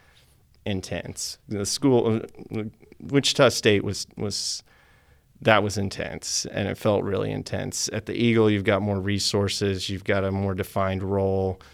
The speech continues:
Um, the community's more, um, there's more eyes on it, really, that protects you.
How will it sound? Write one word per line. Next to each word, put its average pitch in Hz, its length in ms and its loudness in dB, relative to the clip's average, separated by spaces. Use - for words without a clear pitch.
Um, 95 520 -2
the 98 60 -8
community's 101 840 -2
more, 98 800 -2
um, 98 520 0
there's 120 160 4
more 147 260 8
eyes 104 360 6
on 92 200 -2
it, 101 160 -6
really, 104 360 0
that 101 180 0
protects 95 480 -2
you. 101 220 -2